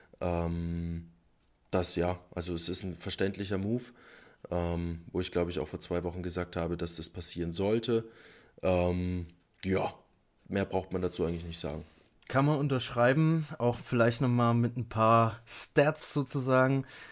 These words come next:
Speaker 2: Äh, hundertfünfzig Targets hat er,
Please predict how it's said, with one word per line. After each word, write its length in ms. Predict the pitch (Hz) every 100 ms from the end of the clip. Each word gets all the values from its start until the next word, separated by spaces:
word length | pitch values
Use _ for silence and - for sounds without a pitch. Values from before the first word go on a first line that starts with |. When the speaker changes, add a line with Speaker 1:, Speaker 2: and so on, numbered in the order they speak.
| - -
Speaker 2:
Äh, 400 | 127 123 127 123
hundertfünfzig 880 | 117 185 196 202 202 - 202 196 -
Targets 520 | - 156 175 202 196 175
hat 160 | 170
er, 280 | 190 196 202